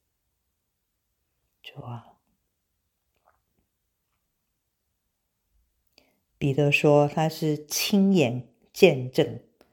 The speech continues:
主的荣耀，他看见了耶稣，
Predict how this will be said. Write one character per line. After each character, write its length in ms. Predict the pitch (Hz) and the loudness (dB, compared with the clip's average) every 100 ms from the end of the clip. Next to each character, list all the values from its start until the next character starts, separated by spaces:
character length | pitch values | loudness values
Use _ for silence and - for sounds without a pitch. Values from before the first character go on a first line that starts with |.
| _ _ _ _ - | _ _ _ _ -6
主 300 | 143 123 131 | -4 -4 2
的 440 | 143 135 135 - | 2 2 -4 -10
荣 320 | - 131 117 131 | -6 -4 -4 -2
耀， 400 | 147 120 - _ _ _ _ _ | -2 -2 -8 _ _ _ _ _
他 140 | - | -12
看 420 | 151 - 202 156 143 | -10 2 2 2 2
见 240 | 175 147 | 2 2
了 120 | 135 | 0
耶 240 | 127 135 131 | -2 -2 -4
稣， 460 | - 143 139 143 | -4 -4 -4 -6